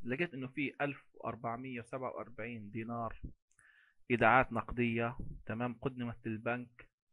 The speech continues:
ولكن لم تظهر في كشف البنك. اتنين، في ورقة قابض محصلة، يعني في كمبيالة أنا أعطيتها للبنك يحصل لي إياها، قيمتها تلتمية اتنين وتمانين دينار وعليها مصاريف تحصيل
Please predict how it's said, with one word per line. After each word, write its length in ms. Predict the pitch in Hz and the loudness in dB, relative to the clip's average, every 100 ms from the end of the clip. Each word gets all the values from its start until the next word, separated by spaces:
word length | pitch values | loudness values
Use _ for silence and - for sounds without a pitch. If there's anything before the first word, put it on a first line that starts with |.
| _ _ _ | _ _ _
ولكن 400 | 117 123 127 127 | -4 -2 -2 -4
لم 180 | 120 120 | -4 -4
تظهر 500 | - 127 120 117 - | 0 0 4 4 2
في 200 | - 120 | 0 0
كشف 400 | 110 123 113 - - - - - - | 2 0 0 -6 -12 -12 -12 0 2
البنك. 500 | 117 - - - - - - - _ _ _ _ _ _ - - _ _ - | 2 -2 -10 -12 -8 -8 -8 -14 _ _ _ _ _ _ -20 -20 _ _ -6
اتنين، 580 | - 175 175 170 165 - - - _ | -4 0 4 4 4 -2 -6 -12 _
في 180 | - 160 | 2 4
ورقة 340 | 143 160 143 113 | 8 8 6 0
قابض 400 | - 156 120 117 | 4 4 4 -4
محصلة، 680 | 113 143 - 139 135 139 - - - - _ - | 0 0 0 2 4 2 -2 -14 -12 -14 _ -14
يعني 240 | 104 98 107 | -6 -4 -4
في 100 | - | -4
كمبيالة 500 | 131 113 131 113 127 | -2 2 4 10 12
أنا 100 | 117 | 10
أعطيتها 320 | 107 135 127 | 8 4 4
للبنك 640 | 120 117 131 127 - - - - _ _ - - | 4 6 6 6 -4 -10 -10 -20 _ _ -14 -4
يحصل 400 | 113 123 - 135 | 0 0 2 2
لي 200 | 120 107 | 2 0
إياها، 360 | 101 90 - - | -2 -6 -8 -8
قيمتها 380 | 123 156 - 123 | -6 -6 -4 -4
تلتمية 600 | 123 117 139 143 139 139 | -2 -4 -4 -6 -4 -4
اتنين 240 | 135 135 | -4 -8
وتمانين 440 | 135 - 117 127 131 | -8 -8 -6 -6 -6
دينار 420 | 123 131 131 127 _ _ - - - - - - _ _ _ _ - | -4 -2 -2 -4 _ _ -20 -20 -20 -20 -20 -20 _ _ _ _ 4
وعليها 380 | 110 120 151 139 | 6 6 4 0
مصاريف 360 | 120 123 131 | -2 -4 -2
تحصيل 680 | - - - 131 131 131 | -4 -6 -4 -2 0 0